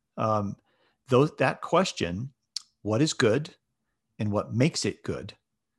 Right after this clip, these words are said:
is a huge question as we're pursuing Jesus. And the, and the converse is true as well. What is evil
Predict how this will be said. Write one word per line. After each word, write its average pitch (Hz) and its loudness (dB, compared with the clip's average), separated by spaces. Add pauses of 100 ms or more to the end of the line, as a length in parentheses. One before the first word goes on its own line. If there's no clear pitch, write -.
(540)
is 104 -2
a 101 0
huge 123 0
question 78 -2 (240)
as 98 -10
we're 101 -4
pursuing 98 -2
Jesus. - -8 (580)
And 120 2
the, 139 2 (200)
and 135 2
the 147 4
converse 190 2
is - -4
true 120 0
as 120 0
well. 170 0
What 104 0
is 135 2
evil 131 0